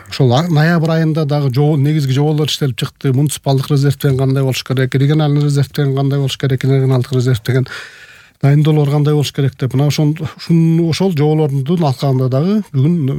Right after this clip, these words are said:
э, ишке ашып келатат. Мындай, э, норма мыйзамда көрсөтүлгөн. Ошол райондук мамлекеттик администрация башчысы, э, областтык жана ша-, э, райондук маанидеги шаарлардын башчылары,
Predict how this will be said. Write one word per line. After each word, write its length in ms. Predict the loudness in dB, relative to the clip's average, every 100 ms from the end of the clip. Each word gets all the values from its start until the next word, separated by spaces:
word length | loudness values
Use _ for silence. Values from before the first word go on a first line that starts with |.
| -2 -2 -2 0
э, 40 |
ишке 220 | -2 -2
ашып 200 | -2 -4
келатат. 460 | -2 -4 -4 -10 -10
Мындай, 380 | -2 0 2 0
э, 400 | 0 -2 -2 -2
норма 560 | 0 2 2 0 0 -2
мыйзамда 460 | -2 0 2 0 0
көрсөтүлгөн. 640 | -2 0 0 0 2 2
Ошол 320 | 0 -2 -2 -2 -2
райондук 380 | 0 2 0 0
мамлекеттик 520 | 0 0 0 -4 -4
администрация 600 | -2 0 -2 -2 -4 -2
башчысы, 600 | -2 -2 -2 -4 -6 -4
э, 920 | -2 0 0 -2 -4 -4 -2 -2 -2 -4 -6 _ -20 -20 -8 0
областтык 500 | 2 2 0 -4 -4
жана 160 | -2
ша-, 220 | 0 -2 0
э, 260 | 0 0
райондук 360 | 2 2 0 -2
маанидеги 360 | 0 0 0 -2
шаарлардын 540 | -2 0 0 0 0
башчылары, 760 | -2 -2 -2 -2 0 0 -2